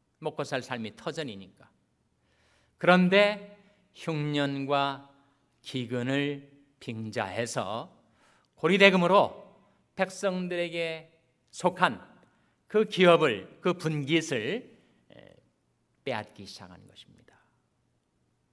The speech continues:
그러니까 이제는 재산 다 잃어버리고 그 다음에는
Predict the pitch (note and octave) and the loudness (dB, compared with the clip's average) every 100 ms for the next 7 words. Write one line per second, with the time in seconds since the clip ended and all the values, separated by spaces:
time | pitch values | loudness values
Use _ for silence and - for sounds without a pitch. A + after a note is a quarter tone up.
0 | _ _ _ _ _ - G3 F3+ F3+ D#3 | _ _ _ _ _ -2 0 2 2 0
1 | F3 - _ _ _ - D#3+ E3+ D3 C#3 | 0 -12 _ _ _ -12 -2 -2 -2 0
2 | D#3+ D#3+ D3 C#3 C#3+ A2+ A#2+ D#3 - _ | 2 2 2 4 4 4 0 -6 -16 _
3 | C#3 C#3+ C#3+ C#3+ A2 A2+ D#3+ C3 - - | -2 2 2 0 -2 0 0 0 -2 -20
4 | _ _ _ _ E3+ E3+ E3 E3+ B3 C#4 | _ _ _ _ 2 4 2 -2 -4 -8